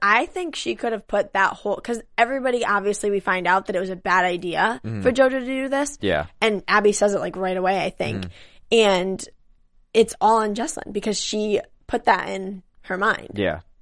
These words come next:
Speaker 2: Yeah, so, um, yeah, so then Trinity ends up picking the hip-hop duet, with JoJo. And I think Trinity picked it because last time they did a duet,
Speaker 1: Yep.
Speaker 2: sh-, Trinity was way better than JoJo, so she was like, "Well, I'd rather go again, you know, have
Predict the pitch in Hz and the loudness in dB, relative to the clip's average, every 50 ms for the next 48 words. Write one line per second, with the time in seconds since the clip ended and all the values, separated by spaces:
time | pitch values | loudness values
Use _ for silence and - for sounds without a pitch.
0 | - _ - _ - 107 101 92 87 - - 110 104 101 95 95 92 - - - | -20 _ -20 _ -4 -2 0 0 0 0 0 2 4 4 2 0 -2 -6 -12 -2
1 | - 101 104 98 95 95 92 92 92 82 - - _ _ - 113 107 95 - 107 | 2 6 6 8 6 6 4 0 -4 -10 -14 -18 _ _ 0 0 2 2 2 2
2 | 117 113 - - 135 131 127 120 113 110 95 101 92 - 117 104 92 104 101 98 | 0 2 4 4 4 4 4 2 0 0 -2 -4 -6 -6 -8 -8 -8 -10 -10 -8
3 | 98 92 95 101 95 - 98 92 90 - - 90 87 85 85 80 78 80 - _ | -8 -6 -6 -6 -4 -2 -2 -2 -2 -2 -6 -8 -6 -4 -2 -2 -4 -4 -8 _
4 | _ _ _ _ _ _ _ _ _ _ - 107 113 - - - 98 90 85 80 | _ _ _ _ _ _ _ _ _ _ 2 2 2 2 2 0 0 0 0 0
5 | 82 82 82 - - - - - - 107 113 113 123 117 98 - - - 165 185 | -2 -2 -2 -4 -8 -16 -10 -2 2 2 2 2 0 -4 -6 -4 -2 0 0 2
6 | 180 147 117 107 - 120 107 - 101 92 90 92 - 104 101 95 87 - - - | 2 0 0 0 -2 -2 -4 -4 -6 -10 -10 -10 -8 -8 -8 -8 -8 -12 -16 -14
7 | - 101 101 95 90 - - 98 92 87 87 90 82 95 92 90 90 85 92 95 | -6 -2 -2 -2 -2 -2 -6 -6 -6 -6 -6 -6 -4 -4 -4 -4 -4 -4 0 2
8 | 110 - - - _ - - - - - - - _ - - 117 113 107 104 98 | 2 0 0 -4 _ -18 -18 -18 -18 -18 -20 -20 _ -8 -6 -4 -4 -4 -4 -4
9 | 95 92 90 90 85 90 92 98 104 110 107 104 101 98 101 95 90 87 85 90 | -4 -4 -4 -6 -6 -6 -4 0 4 4 6 6 6 4 2 2 0 -2 0 2
10 | 117 120 107 104 98 92 - - 92 - 98 95 87 80 90 90 90 104 104 104 | 2 2 4 2 0 -2 -2 -6 -8 -8 -6 -6 -4 -4 -4 -2 0 2 2 2
11 | 98 - - - - - - - - - - - - - - - 110 113 123 127 | 2 0 -6 -16 -20 -20 -20 -20 -20 -20 -20 -20 -20 -10 -2 0 4 6 6 6
12 | 117 120 110 98 117 113 113 107 95 107 107 104 - - 120 113 98 90 85 87 | 4 2 2 2 2 2 2 2 0 0 -2 -2 -4 -6 -6 -4 -4 -4 -2 0
13 | 101 107 107 104 92 92 | 2 2 2 2 0 -4